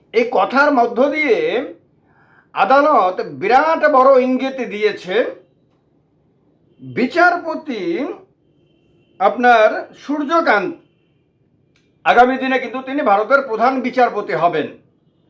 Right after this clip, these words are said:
তিনি বলেছেন, তিনি ওই আবেদনকারী বিচার আইনজীবীদের বলেছেন, "খসড়া তালিকা প্রকাশ পর্যন্ত অপেক্ষা করুন।"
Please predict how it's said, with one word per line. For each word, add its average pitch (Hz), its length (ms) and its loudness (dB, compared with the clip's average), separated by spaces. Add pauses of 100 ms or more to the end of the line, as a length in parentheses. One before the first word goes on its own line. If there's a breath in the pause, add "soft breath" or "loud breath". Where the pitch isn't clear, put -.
(720)
তিনি 294 200 2
বলেছেন, 269 680 2 (880)
তিনি 311 240 -2 (420)
ওই 202 400 -2
আবেদনকারী 254 760 0
বিচার 233 440 -2
আইনজীবীদের 233 640 -2
বলেছেন, 208 760 0
"খসড়া 220 460 -4
তালিকা 247 440 -4
প্রকাশ 233 360 -6
পর্যন্ত 233 580 -4
অপেক্ষা 214 560 -4
করুন।" 220 800 -4